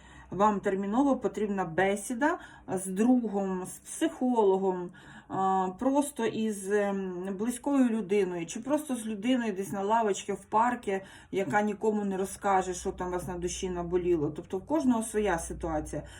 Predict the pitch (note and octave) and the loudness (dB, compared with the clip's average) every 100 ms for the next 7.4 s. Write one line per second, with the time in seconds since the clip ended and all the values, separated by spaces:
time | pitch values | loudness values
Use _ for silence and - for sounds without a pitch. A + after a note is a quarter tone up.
0 | - - G3+ G3 - G3 F#3+ B3+ E4 D4+ | -6 0 2 2 0 0 2 2 4 4
1 | F#3 F#3 - - A3+ B3 G#3 - E3+ D#3 | 4 0 -6 -2 0 2 0 -4 -6 -2
2 | G#3 A#3+ G3+ F#3+ - - - - - F3 | 0 0 -4 -8 -10 -20 -20 -10 -6 -4
3 | E3+ E3+ E3 D3+ D3+ - - G#3+ F#3 G3+ | -2 -2 0 0 0 -4 -6 -4 2 6
4 | A#3+ C4+ A3 G3 G3 G3 G3+ G3 B3 C4 | 6 6 2 0 -2 -2 -4 0 0 2
5 | G#3+ G#3+ G#3 G#3 G3 G#3 G3 G#3 F#3 E3 | 2 2 2 0 -2 -2 0 0 -2 -2
6 | - F#3+ A3 - G3 F#3+ E3+ F3 - - | 0 -2 -2 -4 -4 -2 -2 -2 -4 -8
7 | - D#3 C3+ C3+ | -8 -4 -2 -4